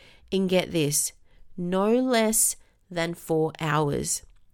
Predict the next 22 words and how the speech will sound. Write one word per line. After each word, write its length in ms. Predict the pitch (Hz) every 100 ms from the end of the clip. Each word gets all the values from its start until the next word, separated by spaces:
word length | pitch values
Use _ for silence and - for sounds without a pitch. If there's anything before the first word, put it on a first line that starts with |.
| - - - - -
And 120 | 202
if 120 | 214
the 180 | 233 -
episode 720 | 226 247 - 240 233 247 214 - - - - 185
was 320 | 196 190 -
an 140 | 185 - -
hour, 580 | 185 190 226 262 302 320 - - _
they 140 | 165 175
were 120 | 180
spending 720 | - - 175 185 185 185 185 -
up 240 | 175 -
to 180 | - 185
six 580 | - - 240 233 - - 170
hours 480 | 170 175 175 170
per 160 | - - -
episode. 640 | 156 156 - 135 - 165 - - - - - 226
And 80 |
you 80 | 269
might 160 | 269 269
be 100 | 277
thinking, 480 | 233 226 226 214 -
"Rosie, 500 | 180 175 185 180